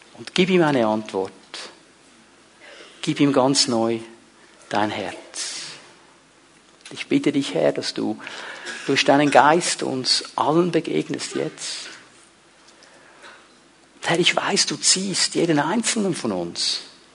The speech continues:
in diese Jüngerschaft hinein. Und du ziehst uns nah an dein Herz. Und ich möchte einfach dieses Gebet so aussprechen, dass Menschen, die jetzt Entscheidungen getroffen haben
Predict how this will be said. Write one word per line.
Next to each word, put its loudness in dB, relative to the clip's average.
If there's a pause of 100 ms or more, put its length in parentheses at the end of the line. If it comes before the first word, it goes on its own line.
(1000)
in 0
diese 6
Jüngerschaft 4
hinein. -4 (800)
Und -2
du 0
ziehst 0
uns 2 (1120)
nah 10
an 8
dein 2
Herz. -6 (1040)
Und -12
ich -8
möchte 2
einfach 0 (1200)
dieses -2
Gebet 10
so 8
aussprechen, 4
dass 2
Menschen, 0
die 0
jetzt 6
Entscheidungen 4
getroffen 0
haben 2